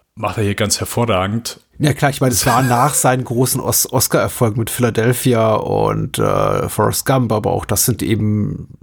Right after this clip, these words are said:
Speaker 2: ich wollte gerade sagen im weitesten Sinne, aber auch im engeren Sinne Sympathieträger und Figuren, die sehr nahbar sind, einfach zugänglich sind, auf, auf dessen Seite eben deine Sympathien liegen. Ich meine,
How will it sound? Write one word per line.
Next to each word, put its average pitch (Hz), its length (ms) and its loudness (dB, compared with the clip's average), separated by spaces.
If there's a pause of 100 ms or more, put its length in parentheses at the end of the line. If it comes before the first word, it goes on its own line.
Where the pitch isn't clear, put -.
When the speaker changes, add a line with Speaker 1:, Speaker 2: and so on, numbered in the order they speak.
(140)
Speaker 2:
ich - 220 -16
wollte 101 100 -8
gerade 98 140 -4
sagen 110 140 2
im 107 100 0
weitesten 107 320 2
Sinne, 120 180 2
aber 107 260 0
auch - 120 -4
im 135 100 0
engeren 135 380 0
Sinne 123 240 0
Sympathieträger 120 1080 0
und 104 160 -2
Figuren, 113 380 0
die 110 60 0
sehr 110 200 0
nahbar 113 560 2
sind, 110 540 -2
einfach 90 320 2
zugänglich 113 600 0
sind, 107 380 -2
auf, 85 360 -2
auf - 160 -12
dessen 110 320 -2
Seite 98 260 0
eben 110 80 0
deine 110 180 0
Sympathien 113 500 0
liegen. 110 260 2
Ich 104 120 -6
meine, 113 220 2